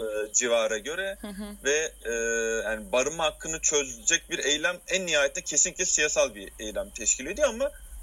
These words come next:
Speaker 1: e, çok ağlara dahil olmadan da o tür deneyimler de var ama ben zaten o tür deneyimlere de,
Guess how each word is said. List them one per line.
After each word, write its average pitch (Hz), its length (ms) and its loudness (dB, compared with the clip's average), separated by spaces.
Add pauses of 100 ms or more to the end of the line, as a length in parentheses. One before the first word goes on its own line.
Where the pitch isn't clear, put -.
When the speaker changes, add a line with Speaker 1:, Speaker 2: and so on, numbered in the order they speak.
(240)
Speaker 1:
e, 269 120 -2
çok - 240 2 (580)
ağlara 170 460 2
dahil 180 220 2
olmadan 190 420 -2
da - 40 -8
o - 120 -8
tür 165 180 -10
deneyimler 202 520 0
de 139 80 -2
var 226 80 0
ama 185 200 0
ben 196 160 2
zaten 175 280 0
o 175 120 -4
tür 160 180 -6
deneyimlere 170 540 2
de, 131 160 2